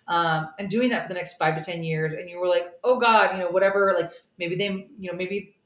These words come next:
they were moving, maybe they were looking to buy this house on the East Coast,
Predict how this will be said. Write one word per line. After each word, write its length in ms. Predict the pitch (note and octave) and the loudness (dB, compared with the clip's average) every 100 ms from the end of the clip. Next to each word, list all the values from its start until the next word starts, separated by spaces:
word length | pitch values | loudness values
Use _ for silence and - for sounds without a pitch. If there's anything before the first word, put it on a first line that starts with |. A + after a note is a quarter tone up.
| _ - | _ -6
they 80 | D3+ | -4
were 140 | E3+ | -2
moving, 480 | C4 D#4 C#4+ C4+ B3 | -2 0 0 0 -2
maybe 180 | F3+ F3+ | -2 -2
they 60 | F3 | -2
were 80 | F3 | -2
looking 140 | F3 F3+ | -4 -4
to 60 | D3+ | 0
buy 80 | D#3 | 0
this 160 | F#3 F#3 | 0 0
house 200 | F3+ F3+ | -2 -2
on 60 | F3 | -10
the 80 | F3+ | -10
East 140 | E3 - | -10 -2
Coast, 340 | C4 C4 C4 | 0 2 0